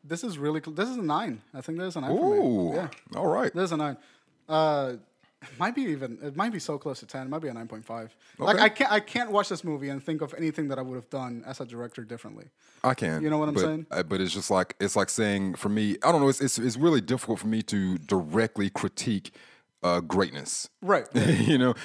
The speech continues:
Speaker 2: it's like, I can see something that I would personally want different for myself, but would that make the movie better?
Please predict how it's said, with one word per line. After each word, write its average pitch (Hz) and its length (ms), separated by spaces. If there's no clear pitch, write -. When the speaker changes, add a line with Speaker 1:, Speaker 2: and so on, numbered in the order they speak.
Speaker 2:
it's 101 120
like, 131 100
I 135 40
can 127 120
see 143 160
something 107 260
that 101 200
I 120 140
would 107 320
personally 120 540
want 92 260
different 110 280
for 113 120
myself, 131 800
but 95 60
would 107 120
that 127 100
make 147 140
the 131 80
movie 127 220
better? 117 340